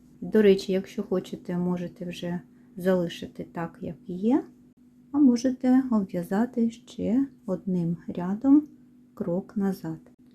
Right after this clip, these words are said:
Для того, щоб пров'язати наступний ряд, розгортаємо на цю сторону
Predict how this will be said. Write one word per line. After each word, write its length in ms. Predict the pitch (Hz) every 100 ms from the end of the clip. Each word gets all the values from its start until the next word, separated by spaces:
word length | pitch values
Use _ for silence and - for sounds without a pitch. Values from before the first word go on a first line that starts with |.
| _
Для 160 | 233 262
того, 300 | 240 190 175
щоб 280 | - 165 -
пров'язати 760 | 190 190 190 180 170 165 -
наступний 640 | 247 277 - 311 302 294 277
ряд, 240 | 262 269 - - _ _ _ _ _ _ - - _ - - - - - - - _ _ _ -
розгортаємо 880 | 220 196 196 190 185 175 175 175 180 - _ -
на 120 | 180
цю 360 | - - 175 170
сторону 680 | - - 196 180 170 170